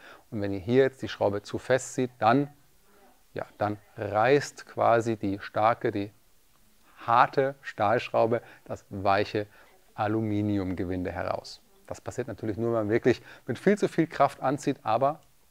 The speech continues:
das kann im Eifer des Gefechts eben auch schon mal passieren. Nicht mit einem Drehmomentschlüssel, denn wie gesagt, ihr stellt hier die Anzugskraft vorher am Drehmomentschlüssel ein und wenn ihr die Kraft erreicht, löst der Schlüssel aus.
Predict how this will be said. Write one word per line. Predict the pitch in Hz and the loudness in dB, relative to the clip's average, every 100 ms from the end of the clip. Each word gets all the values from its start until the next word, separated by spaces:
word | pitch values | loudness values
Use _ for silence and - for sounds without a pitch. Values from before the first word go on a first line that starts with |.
| - | -12
das | 165 - | -12 -6
kann | - | -4
im | 107 104 | -4 -4
Eifer | 98 110 | -6 -4
des | 107 - | -4 -2
Gefechts | 160 104 - | 0 -2 -2
eben | 117 123 | -4 0
auch | - | -2
schon | - | 0
mal | 104 | -4
passieren. | 104 - - 120 104 - _ _ _ _ _ - - - _ - | -2 0 4 4 2 -10 _ _ _ _ _ -20 -20 -20 _ -4
Nicht | 107 160 196 - - _ _ _ _ _ _ - | 4 4 2 -4 -20 _ _ _ _ _ _ -6
mit | 143 | -4
einem | 104 98 104 117 _ _ | -2 -4 -4 -8 _ _
Drehmomentschlüssel, | 107 98 104 98 95 - 110 104 | -6 0 0 0 -2 -6 -6 -4
denn | 101 107 | -2 -2
wie | 117 | -2
gesagt, | 123 123 190 - - - - - - | 0 2 2 0 -12 -20 -20 -20 -4
ihr | 165 | -2
stellt | - 107 | -2 -4
hier | - 123 | 0 0
die | 120 | 0
Anzugskraft | 110 117 113 - - 107 107 - - _ | -4 -2 -6 -8 -2 0 0 -6 -20 _
vorher | - - 135 123 117 123 _ _ _ - | -10 0 2 2 0 -4 _ _ _ -4
am | 123 127 | -4 -2
Drehmomentschlüssel | 110 101 95 - 101 104 | -2 -2 -2 -6 -10 0
ein | 131 156 175 | 2 2 0
und | 156 | -6
wenn | 139 123 | -4 -4
ihr | |
die | 113 | -4
Kraft | - - - | -8 -10 -8
erreicht, | 101 87 98 - - - - - _ | -4 -4 -4 -10 -20 -20 -20 -20 _
löst | 107 98 - - _ - | -4 -4 -4 -14 _ -8
der | 135 | -6
Schlüssel | - 107 147 | -4 -4 -2
aus. | 104 113 - | -2 -2 -10